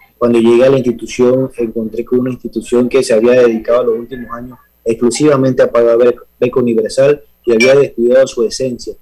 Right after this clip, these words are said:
Y su esencia está en su nombre. Es la institución que tiene que darle el recurso humano al país que este país necesita.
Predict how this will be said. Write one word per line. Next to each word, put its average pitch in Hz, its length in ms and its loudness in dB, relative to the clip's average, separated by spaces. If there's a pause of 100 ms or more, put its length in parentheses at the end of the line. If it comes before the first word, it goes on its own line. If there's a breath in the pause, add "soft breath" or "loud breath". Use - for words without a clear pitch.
(160)
Y 123 120 -6
su 123 120 -6
esencia 147 380 -4
está 147 160 -4
en 151 160 -2
su 117 180 -6
nombre. 117 460 0 (340 soft breath)
Es 120 140 -2
la 143 60 2
institución 139 580 0
que 139 100 0
tiene 135 260 0
que 123 100 0
darle - 240 4
el 135 80 2
recurso 120 440 0
humano 135 240 2
al 143 120 0
país 127 280 0
que 127 100 -12
este - 180 -2
país 127 200 -6
necesita. 139 680 -8